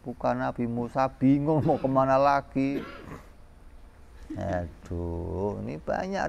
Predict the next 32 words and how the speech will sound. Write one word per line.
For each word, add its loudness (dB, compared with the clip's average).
riwayat 2
yang -6
begitu -6
yang -2
harus 0
kita 0
luruskan. -4
Kadang 6
yang 4
cerita 2
kiai 4
lagi, 0
kan -4
repot. 2
Ini -12
si -12
kiai -2
apa? -6
Ini 2
kiai 8
orang 8
Islam 4
apa 4
kiainya 6
orang 6
Kristen? 2
Kok -8
cerita -4
kok -4
begitu? -4
Kalau -2
di, 0